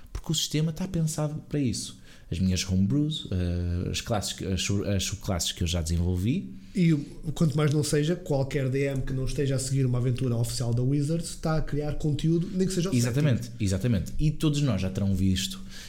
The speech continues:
Speaker 1: Kickstarters,
Speaker 2: Exatamente.
Speaker 1: eh, de YouTubers, content creators, em que eles criam documentação e, eh, e novo conteúdo para o jogo,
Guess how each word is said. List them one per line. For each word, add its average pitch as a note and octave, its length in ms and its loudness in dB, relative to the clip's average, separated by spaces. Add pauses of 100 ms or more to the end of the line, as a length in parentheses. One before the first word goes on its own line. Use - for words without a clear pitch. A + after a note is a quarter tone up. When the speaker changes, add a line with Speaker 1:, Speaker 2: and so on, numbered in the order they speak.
(120)
Speaker 1:
Kickstarters, D#3 880 0
Speaker 2:
Exatamente. A2+ 460 -2
Speaker 1:
eh, F#2+ 480 2
de F#2 80 2
YouTubers, C3+ 640 2
content F#2 320 -2
creators, C#3+ 880 0 (260)
em A#2 140 2
que A#2+ 140 0
eles B2 140 2
criam A2+ 280 2
documentação G2 880 0 (300)
e, F#2+ 380 2
eh, F2 400 -2
e E2+ 180 -4
novo G#2+ 460 4
conteúdo F#2+ 400 2
para G2 140 0
o F#2 40 2
jogo, G2 340 0